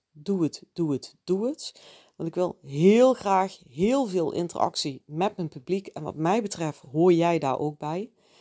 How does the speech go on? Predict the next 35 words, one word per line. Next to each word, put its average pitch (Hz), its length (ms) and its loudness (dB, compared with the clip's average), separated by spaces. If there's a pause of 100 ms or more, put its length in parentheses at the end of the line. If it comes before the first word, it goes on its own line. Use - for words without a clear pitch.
(420)
Eh, 175 280 -2
ik - 160 -12
geef 185 220 -2
je 175 60 0
ook 165 100 -2
heel 196 140 4
veel 185 240 -4
tips 202 280 -2
en 160 180 -8
trucs 196 320 -6
voor 139 220 -10
thuis 185 360 -2
meteen 202 540 -2
hands-on 190 580 0
mee 151 180 -2
te - 120 -16
kunnen 143 240 -6
wer-, 131 320 -6
werken. 226 580 -8 (480)
Sterker - 460 -4
nog, 151 220 -2
als 165 180 0
jij 175 300 6
op - 180 -4
de - 80 -14
tribune 185 480 -2
zit, 143 260 -2
ga 190 220 0
jij 165 220 2
al 156 160 -2
dingen 190 280 2
in 160 140 -2
je 143 80 -2
lichaam 160 420 -2
voelen. 127 480 -2